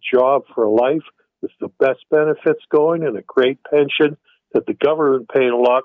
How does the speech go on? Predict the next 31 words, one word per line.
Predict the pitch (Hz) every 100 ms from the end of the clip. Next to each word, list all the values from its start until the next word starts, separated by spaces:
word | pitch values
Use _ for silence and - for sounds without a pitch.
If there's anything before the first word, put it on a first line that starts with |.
| -
more | 120 117 110 -
towards | 123 120 113 -
than | 117 104
you | 110 147 147
did. | 113 107 - _ - - _ 175
And | 160
the |
trade-off | 165 - 208 180 165 151 147
used | 139 -
to |
be | - 135
you | 131
made | 131 139 135
a | 123
little | 143 135 123
less | 123 120 -
than | -
the | 113
private | 110 127 123 110 98 -
sector. | 117 - _ - _ _ _ _ _ _
Now | 170 196
that's | 156 151 -
all | 147 127 113 -
changed. | 131 127 104 - - _ _ -
They | 147
are | 131
now | 123 127 120
the | 101 -
biggest, | 139 160 180 - -
most | 120 104 - -
powerful, | 147 156 156 - 151 139